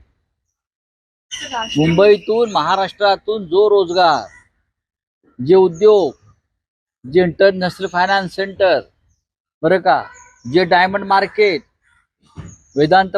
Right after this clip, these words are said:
फॉक्सकॉन, असे अनेक, अनेक प्रकल्प जे मुंबईतून गुजरातला गेले,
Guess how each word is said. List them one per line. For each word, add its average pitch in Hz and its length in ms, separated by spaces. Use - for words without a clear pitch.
फॉक्सकॉन, 185 580
असे 147 200
अनेक, 196 360
अनेक 208 300
प्रकल्प 156 440
जे 165 80
मुंबईतून 214 640
गुजरातला 214 520
गेले, 180 480